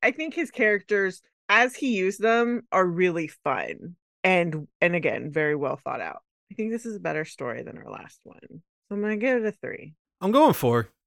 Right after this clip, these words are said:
Speaker 1: Oh, all right.
Speaker 2: I really like this movie.
Speaker 1: Okay.
Speaker 2: I was charmed. It was, it was, it's one of those movies that's like, I'm not going five because it's not something mind-blowing.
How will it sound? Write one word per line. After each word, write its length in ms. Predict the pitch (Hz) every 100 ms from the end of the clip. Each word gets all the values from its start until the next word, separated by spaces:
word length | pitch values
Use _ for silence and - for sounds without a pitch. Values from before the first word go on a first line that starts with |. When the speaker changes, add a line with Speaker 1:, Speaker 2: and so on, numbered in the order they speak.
| _
Speaker 1:
Oh, 40 | 107
all 240 | 180 214
right. 560 | 127 - 135 185 135 143 _ _ -
Speaker 2:
I 20 | - 190
really 300 | 285 311 302
like 260 | 294 285
this 160 | 302 269
movie. 440 | 294 320 208 113 - _ _ 175
Speaker 1:
Okay. 80 | 254
Speaker 2:
I 20 | 523 523 - _ _
was 140 | - -
charmed. 540 | - 165 202 247 247
It 100 | -
was, 240 | 156 139 - 175
it 80 |
was, 260 | 175 151 - _ _ -
it's 160 | 165 214
one 80 |
of 60 | 247
those 180 | 220 180
movies 320 | 180 180 151
that's 180 | 151 143
like, 240 | 135 123 -
I'm 120 | 165 180
not 200 | 233 220
going 200 | 202 165
five 420 | - 135 135 120
because 320 | 123 139 123
it's 200 | 131 -
not 460 | 127 127 127 123 127 _ _ -
something 540 | - 156 131 127 120
mind-blowing. 1120 | 113 113 113 110 107 120 110 95 90 52 -